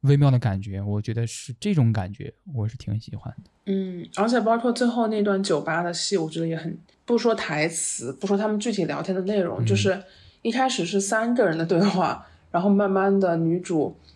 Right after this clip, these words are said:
Speaker 2: 跟黑松聊天，然后慢慢她整个人全部转向黑松，然后她的丈夫被完全的冷落在一边。
Speaker 1: 嗯。
Speaker 2: 呃，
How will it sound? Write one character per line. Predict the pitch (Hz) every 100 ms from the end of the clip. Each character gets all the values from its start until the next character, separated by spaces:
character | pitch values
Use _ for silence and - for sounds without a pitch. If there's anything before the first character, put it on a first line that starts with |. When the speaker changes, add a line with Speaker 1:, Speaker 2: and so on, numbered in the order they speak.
| _ _ _ -
Speaker 2:
跟 | 185 185 185 180 - 202 _ - - - - -
黑 | 202
松 | 202 208 180
聊 | 160 160
天， | - 170 160
然 | 156
后 | 180
慢 | 190 190
慢 | 185
她 | 180 196
整 | 170
个 | 156
人 | 170 160
全 | 165 165 170
部 | 208
转 | 175 156
向 | 165 165
黑 | 170
松， | 165 170
然 | 160 151
后 | 180 180 - - -
她 | 202
的 | 202
丈 | 214 196
夫 | 185
被 | 180
完 | 165 160
全 | 202 180
的 | 175
冷 | 160 -
落 | 160
在 | 160 156
一 | 151
边。 | 156 143 - - - -
Speaker 1:
嗯。 | 135 120 113
Speaker 2:
呃， | 170 160 156 156